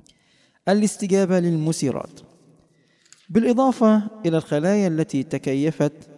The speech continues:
أو الخلايا التي تتكيف للهضم، تحوي اللاسعات جهازاً عصبياً يتكون من شبكة عصبية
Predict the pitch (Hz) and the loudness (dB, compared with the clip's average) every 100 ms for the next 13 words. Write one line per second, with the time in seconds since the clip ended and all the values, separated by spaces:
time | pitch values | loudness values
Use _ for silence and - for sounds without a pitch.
0 | _ _ _ _ _ 131 131 - 151 185 | _ _ _ _ _ -2 -2 0 0 0
1 | 170 156 180 135 - 151 127 - 127 151 | -2 -4 -8 -10 -4 -2 -2 -4 -6 -2
2 | 170 160 - 196 165 135 135 - 131 147 | -2 -4 -8 -6 -4 -4 -4 -6 -6 -4
3 | 165 160 135 139 151 143 147 123 123 123 | -4 -6 -6 -4 -4 -4 -6 -8 -8 -8
4 | 123 147 151 143 127 123 139 143 139 139 | -6 -4 -2 -2 -4 -6 -2 -2 0 -4
5 | 123 117 113 143 139 139 143 147 135 131 | -4 -6 -4 -4 -4 -6 -6 -6 -6 -6
6 | 143 139 - - | -4 -6 -8 -12